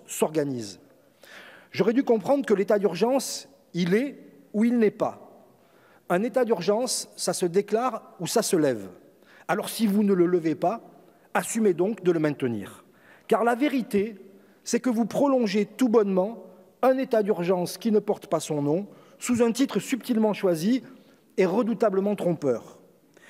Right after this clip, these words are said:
Il est d'autant plus trompeur que le gouvernement avait, euh, préparé le terrain. Le projet de loi en date du onze mai prolongeant l'état d'urgence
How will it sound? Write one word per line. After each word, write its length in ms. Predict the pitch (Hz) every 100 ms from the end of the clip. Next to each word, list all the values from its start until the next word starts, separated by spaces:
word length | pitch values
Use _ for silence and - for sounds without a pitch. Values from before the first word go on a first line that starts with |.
| - - - -
Il 100 | 196
est 80 | 262
d'autant 240 | 262 240
plus 120 | 233
trompeur 380 | 233 233 240 277
que 80 | -
le 100 | 214
gouvernement 580 | 185 190 190 202 240 220
avait, 280 | 180 226 208
euh, 260 | 185 165 147 - - -
préparé 380 | 180 196 180
le 60 | 196
terrain. 380 | - 196 156 117 - - - _ -
Le 60 |
projet 300 | - 170 170
de 40 | 170
loi 120 | 190
en 100 | 170
date 180 | 165 160
du 100 | 151
onze 240 | 160 151
mai 160 | 180 180
prolongeant 800 | 180 - 170 202 214 190 170 185
l'état 220 | 156 156
d'urgence 600 | 143 143 190 254 - -